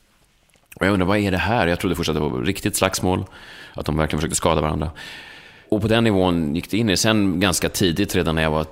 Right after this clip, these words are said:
tio, elva, tolv år, så började jag intressera mig för det bakomliggande. Hur bokades matcherna? Hur kommer det sig att vissa får, eh, synas så här mycket? Varför vinner den över den? Varför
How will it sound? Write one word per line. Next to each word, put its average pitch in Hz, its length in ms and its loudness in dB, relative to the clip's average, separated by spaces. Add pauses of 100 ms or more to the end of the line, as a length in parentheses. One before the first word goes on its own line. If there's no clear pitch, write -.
(160)
tio, 82 440 0
elva, 78 240 0
tolv 82 280 -2
år, 95 140 0
så - 100 -4
började 78 280 0
jag 78 120 2
intressera 80 280 -2
mig 78 100 0
för 78 140 -2
det 69 240 -4
bakomliggande. 80 760 0
Hur 90 140 0
bokades 85 480 0
matcherna? 87 540 -2
Hur 78 100 0
kommer 85 180 0
det 78 40 -2
sig 85 60 2
att 80 60 -2
vissa 85 480 0
får, 76 420 0
eh, 60 160 -2
synas 76 420 -2
så 78 80 0
här 82 200 2
mycket? 73 320 -2
Varför 82 220 -2
vinner 80 260 0
den 82 240 2
över 78 160 2
den? 76 320 0
Varför 78 400 -2